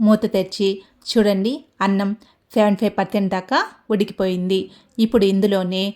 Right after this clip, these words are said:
ఒక స్పూన్ గరం మసాలా, హాఫ్ స్పూన్ ధనియాల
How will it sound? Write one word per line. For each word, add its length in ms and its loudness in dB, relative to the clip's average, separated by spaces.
ఒక 200 0
స్పూన్ 320 -2
గరం 300 2
మసాలా, 420 -4
హాఫ్ 300 2
స్పూన్ 340 -2
ధనియాల 320 4